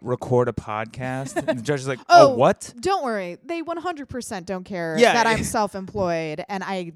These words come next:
Speaker 2: do
Speaker 1: Oh,
Speaker 2: this to
Speaker 1: of
Speaker 2: pay my
Speaker 1: course
Speaker 2: rent.
Speaker 1: not.
Speaker 2: They
Speaker 1: I
Speaker 2: don't
Speaker 1: just
Speaker 2: care. I, you should have seen me try to explain, A, self-employment, and B, podcasting to them.
Speaker 1: Yeah.
Speaker 2: I mean, these, and I'm not disparaging, you know, city employees, but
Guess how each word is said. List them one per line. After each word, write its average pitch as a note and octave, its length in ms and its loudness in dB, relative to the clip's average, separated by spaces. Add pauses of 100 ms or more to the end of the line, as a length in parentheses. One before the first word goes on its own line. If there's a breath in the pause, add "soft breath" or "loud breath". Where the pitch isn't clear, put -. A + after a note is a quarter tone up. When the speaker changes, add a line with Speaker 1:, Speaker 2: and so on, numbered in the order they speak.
(100)
Speaker 2:
do - 120 -2
Speaker 1:
Oh, C#4+ 100 8
Speaker 2:
this F3+ 140 2
to A#3 100 -4
Speaker 1:
of - 0 -
Speaker 2:
pay - 120 -2
my - 60 -
Speaker 1:
course B3 160 6
Speaker 2:
rent. - 220 2
Speaker 1:
not. - 100 -2
Speaker 2:
They C#4 60 6
Speaker 1:
I C4+ 60 8
Speaker 2:
don't E4+ 80 4
Speaker 1:
just A3+ 120 -4
Speaker 2:
care. B3 140 2 (340 loud breath)
I, C#4 240 2
you C#4 180 -2
should F4 160 0
have - 100 0
seen C#4 360 -6
me B3+ 140 -10
try A3+ 180 -6
to G3+ 80 -4
explain, F3+ 720 -8 (240)
A, B3+ 220 -2
self-employment, A#3 1000 -4
and F#3+ 160 -10
B, G3+ 160 -8
podcasting E3 760 -10
to D#3 80 -12
them. C#3 260 -14 (100)
Speaker 1:
Yeah. A2 280 -2 (200 loud breath)
Speaker 2:
I C#4 80 2
mean, D4 340 -6
these, C#4 680 0 (640)
and C4+ 100 0
I'm C4+ 220 2
not D4+ 360 -2
disparaging, G3+ 1000 -4 (340)
you A3 80 -2
know, F3 280 -4
city G3+ 340 -6
employees, E3+ 720 -6
but G#3+ 540 6